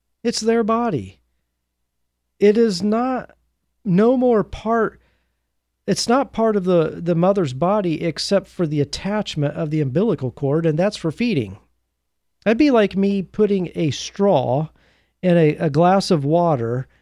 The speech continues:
and sipping on that straw to get the water out of the glass into my body and saying, "Oh, wow,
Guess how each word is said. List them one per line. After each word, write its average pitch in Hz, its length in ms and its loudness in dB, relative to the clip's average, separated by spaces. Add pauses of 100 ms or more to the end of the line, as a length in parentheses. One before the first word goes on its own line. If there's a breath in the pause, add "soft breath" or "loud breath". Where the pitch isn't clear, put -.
(200)
and 160 260 2
sipping 214 440 0
on 175 140 0
that 156 180 -2
straw 143 600 0
to - 160 -8
get 160 180 0
the 151 100 0
water 156 320 2
out 151 100 2
of 139 40 0
the 139 60 -10
glass 151 340 0
into 147 160 0
my 131 140 -2
body 160 300 0
and 131 100 -6
saying, 135 280 -2 (440 soft breath)
"Oh, 214 140 4
wow, 143 540 0